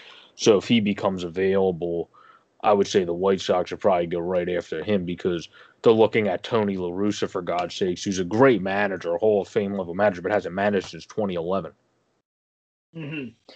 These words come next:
Speaker 2: And
Speaker 1: yeah.
Speaker 2: you have to kinda think that time really does not make, uh, does not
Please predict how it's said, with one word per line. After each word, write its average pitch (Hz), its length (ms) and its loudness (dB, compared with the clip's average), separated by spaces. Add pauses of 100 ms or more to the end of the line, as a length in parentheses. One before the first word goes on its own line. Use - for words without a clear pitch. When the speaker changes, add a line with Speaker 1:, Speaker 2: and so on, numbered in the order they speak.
(220)
Speaker 2:
And 165 400 6 (100)
Speaker 1:
yeah. - 180 -2 (200)
Speaker 2:
you 180 140 -2
have 196 260 4
to - 80 -16
kinda 165 280 -10
think 180 200 -10
that - 240 -6
time 185 500 0 (400)
really 254 440 2
does 233 220 -2
not 240 300 2
make, 226 240 -2 (360)
uh, 196 340 6
does 196 200 -4
not 226 280 0